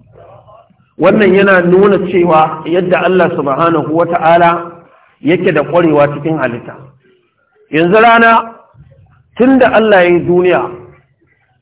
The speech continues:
yanzu ba wanda ya sai ya faɗa maka shekarun duniya nawa. Sannan shekara nawa ya rage duniya ta tashi, ba wanda zai iya faɗa maka. Al-, Annabi Muhammad,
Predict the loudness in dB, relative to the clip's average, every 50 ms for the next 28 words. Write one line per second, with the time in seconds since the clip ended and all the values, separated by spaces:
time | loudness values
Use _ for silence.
0 | _ -10 -4 -2 0 0 0 0 -2 -2 -2 -2 -4 -4 -2 0 2 4 4 2
1 | 2 0 0 0 0 0 2 0 0 0 0 0 0 0 -2 -2 -2 -2 -2 -2
2 | -2 -4 -6 -8 -6 -8 -8 -4 -4 -4 -4 -4 -4 -4 -2 -2 -2 0 -2 -2
3 | -2 -4 -6 -6 -8 -10 -14 -20 -20 _ _ _ _ _ -20 -20 -20 -20 -20 -20
4 | -20 -20 -20 -20 -20 -20 _ _ _ -4 -2 0 0 0 0 -2 -2 -2 0 2
5 | 2 4 4 4 2 2 2 2 2 2 0 0 -2 -2 -2 -2 -2 0 0 -2
6 | -2 -2 -2 -2 -2 -2 -2 -2 0 0 2 2 2 0 0 -2 -2 -4 -4 -4
7 | -4 -6 -6 -6 -8 -8 -8 -10 -12 -14 -18 -20 -20 -20 _ _ _ -20 _ _
8 | _ _ _ _ _ _ _ _ _ _ _ _ _ _ _ _ _ _ _ _
9 | _ _ _ -2 -2 -2 -2 -2 -2 -2 0 0 0 -2 0 0 0 0 0 0
10 | 0 0 -2 -2 -4